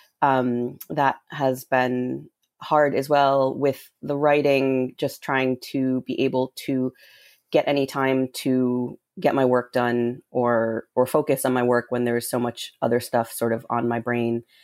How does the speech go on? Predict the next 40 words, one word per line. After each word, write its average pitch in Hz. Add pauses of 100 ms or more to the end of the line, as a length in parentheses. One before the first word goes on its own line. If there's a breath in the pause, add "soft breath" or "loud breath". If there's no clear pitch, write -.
(420 soft breath)
Um, 120 (100)
but 139
luckily 151
have 151
managed, 139
you 185
know, 147
with 156
my, 143 (240)
my 156
husband, 156
when 147
he 151
gets 143
his 143
days 139
off, 135
like 123
today, 131
he 131 (440 soft breath)
is 135
off 127
work. 127
So 123
he 131
watches 120
her 120
today 120
and 120
helps 127
her 120
with 127
school. 247
And 135
I 123
get 120
to 123
work 131
and 127
do 127